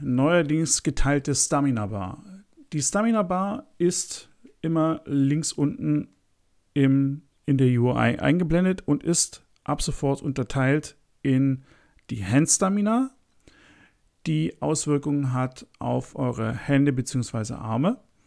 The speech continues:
und die sogenannte Base Stamina, die auf den ganzen Körper beziehungsweise auf das Laufen Einfluss hat.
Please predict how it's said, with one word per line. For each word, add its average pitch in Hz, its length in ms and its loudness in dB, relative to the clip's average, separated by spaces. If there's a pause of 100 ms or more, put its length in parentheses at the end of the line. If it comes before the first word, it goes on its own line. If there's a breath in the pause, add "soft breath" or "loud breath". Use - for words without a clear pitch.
(520 soft breath)
und 170 480 -4
die 147 60 0
sogenannte 131 420 0
Base 147 420 2
Stamina, 139 640 -2 (380)
die 147 420 -2
auf 143 240 -4
den 143 140 -2
ganzen 135 280 -2
Körper 139 380 -2
beziehungsweise 131 640 -4
auf - 260 -6
das - 380 -8 (260)
Laufen 113 540 -2
Einfluss 113 420 -8
hat. - 220 -16